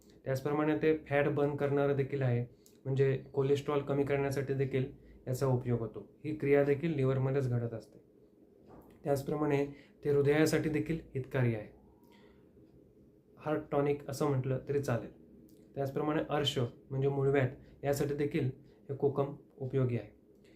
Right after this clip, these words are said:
रुचिकारक आहे, ज्यांना तोंडाला चव नसते, अन्नपदार्थ खायची इच्छा होत नाही, जेवण समोर आल्यावर खायची इच्छा होत नाही, अशा लोकांसाठी, अ, तोंडाला चव येण्यासाठी देखील हे आंबट गोड को-, कोकम फार छान काम करतं. आता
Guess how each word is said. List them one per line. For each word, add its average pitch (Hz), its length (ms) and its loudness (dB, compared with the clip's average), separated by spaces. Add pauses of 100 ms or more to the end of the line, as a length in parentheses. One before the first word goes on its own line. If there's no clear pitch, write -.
(180)
रुचिकारक 147 600 2
आहे, 107 140 -4
ज्यांना 143 300 2
तोंडाला 160 300 4
चव 156 360 2
नसते, 123 380 0 (220)
अन्नपदार्थ 143 640 0
खायची 139 280 -2
इच्छा 135 260 -2
होत 131 200 -2
नाही, 113 260 -2 (280)
जेवण 139 260 6
समोर 147 280 2
आल्यावर 143 340 0 (120)
खायची 135 340 -2
इच्छा 139 240 -4
होत 127 200 0
नाही, 117 180 -6 (240)
अशा 127 200 -4
लोकांसाठी, 143 680 0 (360)
अ, 131 160 0 (100)
तोंडाला 143 320 2
चव 156 260 4
येण्यासाठी 143 400 2
देखील 143 300 -2
हे 127 140 -2
आंबट 131 300 2
गोड 135 260 -2
को-, - 140 -16 (120)
कोकम 135 280 -2 (440)
फार 151 120 0 (100)
छान 139 200 -4
काम 117 180 -6
करतं. - 280 -18 (1900)
आता 147 260 4